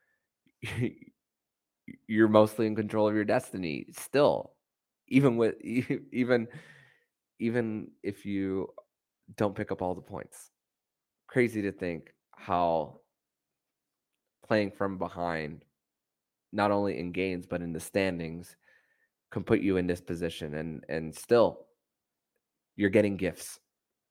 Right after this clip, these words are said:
over and over and over again. And right now, for, for the Panthers, it's just about taking care of the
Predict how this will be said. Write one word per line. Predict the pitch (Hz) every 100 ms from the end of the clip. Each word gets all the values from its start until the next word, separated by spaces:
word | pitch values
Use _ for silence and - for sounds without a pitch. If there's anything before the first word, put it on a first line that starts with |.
| _
over | 107 98 87 80 - _ _ _ _ _ _
and | - -
over | 98 90 82 78 101 _ _ _ _ _ _ _
and | 95
over | - 92 90
again. | 78 73 71 - _ _ _ _ _ _ _ _ _ _ _ _ _ _ _ _ 98
And | 90 87 82 80 82 _ _ _ _ _ _ _ _ _ -
right | 104
now, | 107 110 110 - - _ _ _ _ _ _ _ _ _ _
for, | - - 95 -
for | -
the | 90
Panthers, | 101 98 90 87
it's | 87
just | - 95 -
about | 92 90
taking | 95 92 90
care | 90 90 87 -
of | 90 90 85 -
the | 85 82